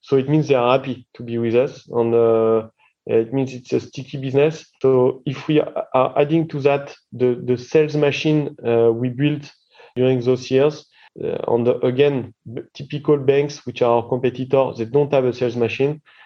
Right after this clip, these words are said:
And, uh, so it means that we are just taking more and more stake, uh, in this market. So in the future, we could imagine, uh, that the bank, even at some point, would like to drop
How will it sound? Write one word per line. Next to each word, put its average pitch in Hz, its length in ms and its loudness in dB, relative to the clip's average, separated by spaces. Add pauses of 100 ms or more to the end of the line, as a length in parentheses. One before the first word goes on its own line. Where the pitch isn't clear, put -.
(120)
And, 113 260 2
uh, 117 200 4
so 127 220 -2
it 123 120 -2
means 135 220 -2
that 107 160 2 (280)
we 127 120 2
are 120 80 2
just 135 320 -2
taking 139 320 -2
more 135 200 4
and 131 80 2
more 135 360 2
stake, 135 360 -2 (200)
uh, 113 320 0
in 117 200 -4
this 113 220 -12
market. 127 500 -2 (200)
So - 180 0
in 131 80 2
the 135 100 0
future, 151 360 2
we 120 140 -4
could - 280 -6
imagine, 127 440 0 (280)
uh, 107 200 4
that 110 280 0
the 117 80 -2
bank, 135 300 0 (100)
even 131 300 2
at 113 120 0
some 127 160 -2
point, 127 300 0
would 117 100 0
like 113 200 2
to - 80 -12
drop 123 340 2